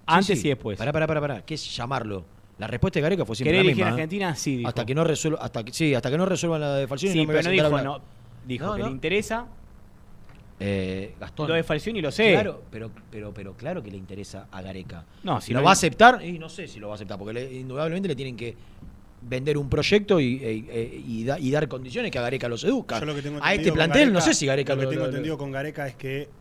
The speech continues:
Speaker 3: eh, con él habló un intermediario. Eh, con dirigentes de
Speaker 2: No se
Speaker 3: Independiente
Speaker 2: sentó.
Speaker 3: no.
Speaker 2: No.
Speaker 3: Pero un intermediario
Speaker 1: No, no,
Speaker 3: sí.
Speaker 1: un dirigente lo llamó a Gareca.
Speaker 2: Bueno.
Speaker 1: Bueno, que yo sepa, sí.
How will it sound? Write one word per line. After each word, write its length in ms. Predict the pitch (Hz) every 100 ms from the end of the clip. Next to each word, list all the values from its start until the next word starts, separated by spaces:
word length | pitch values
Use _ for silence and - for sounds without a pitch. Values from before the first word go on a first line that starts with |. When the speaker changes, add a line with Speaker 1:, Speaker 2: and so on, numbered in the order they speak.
| -
Speaker 3:
eh, 580 | 127 117 110 107 107 101 104 - - - - - - - - -
con 180 | 131 131
él 100 | 151
habló 540 | 147 143 143 151 156 - - - - -
un 120 | 139
intermediario. 840 | 139 139 135 127 127 123 107 98 - - - - - - - - - - - - -
Eh, 580 | 117 104 104 101 98 98 101 -
con 200 | 131 127
dirigentes 960 | 135 135 131 196 202 - 143 110 - - -
de 140 | 123 151
Speaker 2:
No 0 |
se 40 |
Speaker 3:
Independiente 400 | 160 143 170 165
Speaker 2:
sentó. 380 | 170 123 123 104 - -
Speaker 3:
no. 200 | 254 311
Speaker 2:
No. 80 | 180 -
Speaker 3:
Pero 180 | 147 147
un 60 | 160
intermediario 500 | 156 151 147 156 147
Speaker 1:
No, 100 | 147
no, 80 | 139
Speaker 3:
sí. 60 |
Speaker 1:
un 80 | 175
dirigente 320 | 156 165 156 143
lo 40 |
llamó 220 | 131 127
a 40 | 117
Gareca. 320 | 104 101 98 117 - - - - - - - - - - - - -
Speaker 2:
Bueno. 140 | 82 - - - - - - - - - - - -
Speaker 1:
Bueno, 220 | 120 110
que 60 | 98
yo 120 | 120
sepa, 220 | 110 143
sí. 180 | 135 123